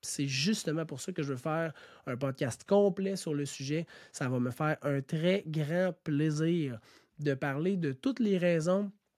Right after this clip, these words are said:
pour lesquelles je déciderais de vendre seul, puis toutes les raisons pour lesquelles je déciderais de vendre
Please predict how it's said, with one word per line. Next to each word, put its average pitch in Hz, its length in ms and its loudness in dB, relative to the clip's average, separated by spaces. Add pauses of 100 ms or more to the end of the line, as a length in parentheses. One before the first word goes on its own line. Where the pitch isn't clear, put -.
(460)
pour 180 160 6
lesquelles 190 400 6
je 143 140 0
déciderais 175 540 2
de 156 80 0
vendre 147 340 0
seul, 127 540 -2 (500)
puis 156 140 -6 (120)
toutes 254 240 2
les 175 160 2
raisons 151 500 -2
pour 160 220 0
lesquelles 156 500 0
je 131 180 -6
déciderais 143 520 -4
de 143 80 -4
vendre 139 340 -2